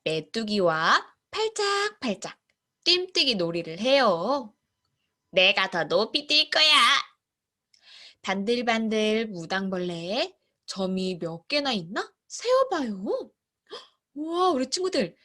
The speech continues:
메뚜기는 얼마나 높이 뛸 수 있을까? 오, 그렇구나. 소금쟁이처럼 살금살금 연못 위를 걸어볼까요?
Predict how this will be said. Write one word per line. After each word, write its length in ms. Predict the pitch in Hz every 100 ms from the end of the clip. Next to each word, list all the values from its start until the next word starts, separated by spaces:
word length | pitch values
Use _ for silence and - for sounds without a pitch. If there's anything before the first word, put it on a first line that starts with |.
| _ _
메뚜기는 800 | 226 220 220 330 311 254 320 214 -
얼마나 460 | 190 233 330 539
높이 500 | 392 208 202 247 254
뛸 140 | 339 349
수 160 | -
있을까? 360 | - - 175 170 160 277 784 - _ _ _ _ _ _ _ _ _ _ _ _ _ - - 679 - - 339 _ -
오, 600 | 277 302 349 415 494 539
그렇구나. 1500 | 294 214 196 196 277 262 233 208 202 269 466 415 247 208 339 _ _ _ _ _ _ _ _ _ _ _ - - - _ -
소금쟁이처럼 1200 | - 349 359 311 233 214 - 202 170 180 269 202 - _ _
살금살금 1400 | - 349 359 359 349 349 339 302 196 185 170 165 320 - _ -
연못 520 | 185 190 208 220 220
위를 380 | 170 165 330 - _ -
걸어볼까요? 1080 | 208 170 170 170 175 247 208 165 370 -